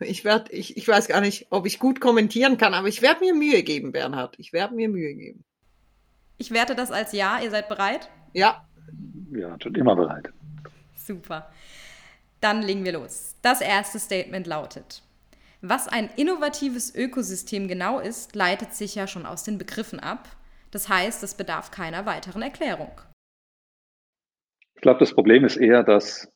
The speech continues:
Speaker 3: sich die Frage stellt, was innovative Ökosysteme nicht sind.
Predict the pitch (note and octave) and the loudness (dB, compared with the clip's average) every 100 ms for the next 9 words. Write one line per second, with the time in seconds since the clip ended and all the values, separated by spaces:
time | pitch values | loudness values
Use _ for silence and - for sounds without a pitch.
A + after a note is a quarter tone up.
0 | _ _ _ _ _ - A#2 - B2 G2+ | _ _ _ _ _ -2 0 2 4 6
1 | G#2+ - G#2+ G#2 - G#2+ G2 - - _ | 6 6 6 6 6 4 4 0 -12 _
2 | C#3 A#2+ G2 - A2 G#2 G#2 G#2 F#2+ - | 2 6 6 8 8 8 8 6 2 4
3 | F#2 F2 F2+ - - F2 F2 - | 2 4 0 -2 0 0 0 -4